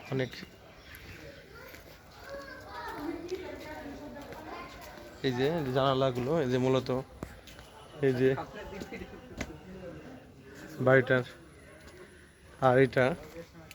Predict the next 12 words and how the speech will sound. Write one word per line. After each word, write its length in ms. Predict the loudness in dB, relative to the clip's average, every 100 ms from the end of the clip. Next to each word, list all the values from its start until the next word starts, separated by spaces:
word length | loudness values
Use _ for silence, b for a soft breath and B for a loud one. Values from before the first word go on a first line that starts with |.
| -20 -20 -20 -20 -20 -20 -20 -20 -6
এখানে 360 | 2 10 10 10
এসেছি 240 | 4 2
দেখেন, 300 | 0 0 0
এই 120 | -2 0
যে 200 | 0 -2 -4 -20 -20 -20 -20 -20 -20 -20 -20 -20 -10 -2
এটা 180 | 2 6
বাড়ির, 340 | 6 6 0
আহ, 420 | 0 4 4 4 2
পিছন-, 320 | -2 0 0
পিছনে 280 | 2 0 4
অংশ। 200 | 2 2 -8 -12 -14 -14 -14 -16 -16 -16 -16 -16 -12 4
আর 260 | 8 8